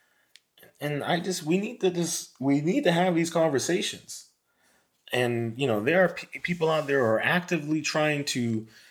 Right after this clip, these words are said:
shun these conversations. They don't want these conversations to be spoken. They don't want people to be speaking out about this stuff. And, you know, they have their own agenda. Um, and we, you know, this is not a, you know, a socio-psychological, you know, political,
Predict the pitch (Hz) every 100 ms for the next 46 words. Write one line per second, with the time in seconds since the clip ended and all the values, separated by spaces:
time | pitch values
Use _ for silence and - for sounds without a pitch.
0 | _ - - 156 165 165 165 170 156 147
1 | - 147 147 - 147 143 123 143 139 143
2 | 143 143 - 139 135 - 139 - 139 127
3 | 117 107 107 - 156 151 147 127 127 143
4 | 139 135 - 120 113 107 135 131 110 113
5 | 135 131 135 127 131 127 - 131 127 -
6 | - - - _ _ _ - 131 139 123
7 | - 131 147 123 139 156 165 160 160 156
8 | 170 151 110 107 98 - - _ _ -
9 | _ _ _ _ _ _ - 98 98 98
10 | 95 123 127 160 175 139 98 143 110 95
11 | 101 131 143 131 131 117 98 107 95 90
12 | - _ _ _ _ _ _ _ _ -
13 | - - 120 117 - 117 110 - 120 113
14 | 113 107 113 107 - 107 107 107 98 -
15 | 104 110 104 - 101 95